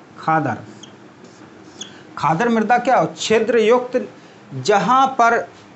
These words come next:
ऐसे आप समझ लीजिए एक लाइन में कि जहाँ पर साल दर साल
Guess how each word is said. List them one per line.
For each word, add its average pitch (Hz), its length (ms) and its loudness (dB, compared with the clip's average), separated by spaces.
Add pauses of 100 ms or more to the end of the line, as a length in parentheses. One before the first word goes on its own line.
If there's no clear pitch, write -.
ऐसे 226 260 4
आप 233 160 4
समझ 175 260 2
लीजिए 185 300 2
एक 226 560 0 (100)
लाइन 151 220 0
में 202 260 0 (360)
कि 247 120 -2
जहाँ 190 440 2
पर 247 340 0
साल 208 420 2
दर 214 160 0
साल 214 500 0